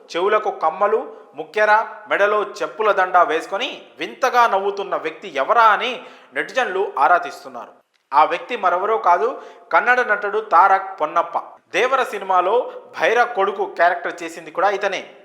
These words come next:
ఇక ఇప్పుడు పుష్ప టూతో ఓ డిఫరెంట్ రోల్లో మరోసారి తెరపై కనిపించబోతున్నాడు. రీసెంట్గా తారక్ పొన్నప్ప ఓ ఇంటర్వ్యూలో మాట్లాడుతూ పుష్ప టూలో తన క్యారెక్టర్ గురించి చెప్పుకొచ్చాడు. ఆ రోల్ పాజిటివ్గా ఉంటుందా,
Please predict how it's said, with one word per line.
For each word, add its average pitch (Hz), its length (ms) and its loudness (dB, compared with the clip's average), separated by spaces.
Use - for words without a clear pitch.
ఇక 160 140 -8
ఇప్పుడు 185 520 -4
పుష్ప 208 320 2
టూతో 233 720 -4
ఓ 165 100 -2
డిఫరెంట్ 196 640 -4
రోల్లో 196 300 0
మరోసారి 196 580 2
తెరపై 196 380 -4
కనిపించబోతున్నాడు. 180 1040 -10
రీసెంట్గా 233 520 0
తారక్ 214 600 2
పొన్నప్ప 190 600 0
ఓ 160 80 0
ఇంటర్వ్యూలో 170 560 -4
మాట్లాడుతూ 180 680 -2
పుష్ప 269 340 2
టూలో 240 600 2
తన 180 120 2
క్యారెక్టర్ 202 500 2
గురించి 170 280 -12
చెప్పుకొచ్చాడు. - 520 -12
ఆ 151 140 6
రోల్ 214 400 0
పాజిటివ్గా 220 520 2
ఉంటుందా, 220 640 0